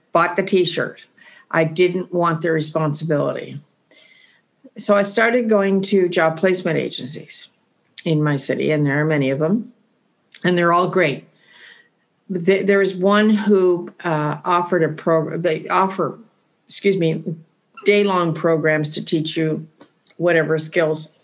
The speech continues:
that they feel you need or you are looking for. This is a provincial program. It's called the owl, Older, Wiser Labor Force. So it's people who are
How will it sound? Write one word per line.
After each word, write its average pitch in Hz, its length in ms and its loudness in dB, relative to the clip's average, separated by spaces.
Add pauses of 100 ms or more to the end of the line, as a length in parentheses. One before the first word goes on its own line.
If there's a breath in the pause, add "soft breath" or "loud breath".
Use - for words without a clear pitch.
(420)
that 156 160 -4
they 156 140 2
feel 156 220 0
you 147 160 2
need 143 420 -2 (260)
or 151 180 2
you 156 180 2
are 143 140 2
looking 139 320 -2
for. 131 340 -6 (1300 loud breath)
This 196 220 2
is 190 160 2
a 180 80 2
provincial 185 560 2
program. 147 580 0
It's 143 140 -2
called 156 400 0
the 139 180 -2
owl, 151 560 0
Older, 165 460 0
Wiser 151 640 0
Labor 151 380 -2
Force. - 640 -8 (500 loud breath)
So 165 260 2
it's 156 160 -2
people 180 540 2
who 160 520 0
are 147 520 0